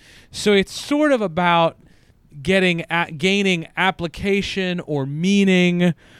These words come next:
or things of this nature to the model.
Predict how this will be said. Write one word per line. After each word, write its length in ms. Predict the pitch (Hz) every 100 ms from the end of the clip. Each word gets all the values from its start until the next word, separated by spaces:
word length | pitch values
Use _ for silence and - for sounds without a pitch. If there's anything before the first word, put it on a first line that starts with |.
| - _
or 320 | 160 160 160
things 380 | 151 185 185 151
of 120 | 165
this 280 | 147 165 -
nature 840 | 160 156 156 - 156 139 135 127 - _ _ - _ _ _ - _ _ -
to 280 | - 226 196
the 100 | 160
model. 580 | 156 143 120 87 -